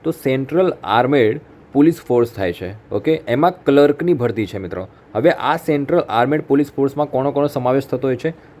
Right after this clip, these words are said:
તો એમાં બી એસ એફ છે, બરોબર, બી એસ એફ છે, પછી સી આઈ એસ એફ છે, સી આઈ એસ એફ, પછી એસ એસ બી, એસ એસ બી, આઈ ટી બી પી છે, આઈ ટી બી પી.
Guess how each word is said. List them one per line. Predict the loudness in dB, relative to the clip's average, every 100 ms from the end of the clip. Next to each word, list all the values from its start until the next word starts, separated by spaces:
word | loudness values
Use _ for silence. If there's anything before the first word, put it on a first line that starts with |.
| -2
તો |
એમાં | 0 2 0 0 -8 -14 -8
બી | -2 0
એસ | 0 0
એફ | -2
છે, | -2 -10 -10 -12 -20 -20 -4
બરોબર, | 0 2 2
બી | 2 2
એસ | 2 0
એફ | -4
છે, | -4 -6 -8 -20 -20 -6
પછી | -6 -2 -6
સી | -6 0 2
આઈ | 4
એસ | 2 0
એફ | -4
છે, | -4 -12 -14 -20 -20 -20
સી | -4 0
આઈ | 2
એસ | 0 0
એફ, | -4 -6 -16 -20 -20 -6
પછી | -6 -4 -6
એસ | -4 0 2
એસ | 2
બી, | 0 -6 -6 -12 -10
એસ | -10 -2
એસ | -2 -2
બી, | -8 -8 -10 -20 -10
આઈ | -2 -2
ટી | 0 -2
બી | -2
પી | -4 -6
છે, | -4 -6 -6
આઈ | -6 -4
ટી | -2 -4
બી | -4
પી. | -6 -8